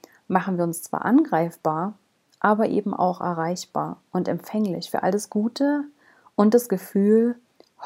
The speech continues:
wholehearted, also aus ganzem Herzen zu leben. Ein ganz anderer Ansatz, der viel mehr praktisch orientiert ist, hat mir vor vielen Jahren so unfassbar geholfen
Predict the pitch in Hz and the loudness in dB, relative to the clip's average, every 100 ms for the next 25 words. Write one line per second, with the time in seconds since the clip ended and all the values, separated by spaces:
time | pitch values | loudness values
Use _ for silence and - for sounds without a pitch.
0 | - 190 214 247 - 254 269 269 269 285 | 6 8 8 6 4 2 2 2 2 0
1 | - 175 175 - 170 - 165 180 190 196 | -4 -2 0 0 -2 -2 -2 -2 -2 -4
2 | 175 165 - 175 - 170 156 - - _ | -4 -6 -6 -8 -8 -8 -8 -10 -12 _
3 | _ _ _ _ _ _ _ _ - - | _ _ _ _ _ _ _ _ -20 -20
4 | _ _ _ _ _ _ - 208 220 226 | _ _ _ _ _ _ 4 6 8 6
5 | 214 - _ 233 220 - 254 226 - 175 | 2 -6 _ 6 6 8 8 8 6 4
6 | 180 208 - - 202 190 185 - 233 233 | 2 0 -2 -2 4 6 4 6 6 6
7 | 208 185 180 185 - - - 135 - - | 2 -2 -2 -2 -4 -6 -6 -8 -4 -4
8 | - 190 - 190 190 190 190 - 240 254 | -2 -2 -2 -2 -2 -4 -6 2 6 6
9 | 233 214 175 170 175 180 175 - - 220 | 6 4 2 2 0 -2 -2 -4 2 2
10 | 226 220 - 185 - 180 170 185 170 160 | 2 0 -8 -10 -8 -6 -6 -6 -4 -4
11 | 165 170 165 | -4 -8 -10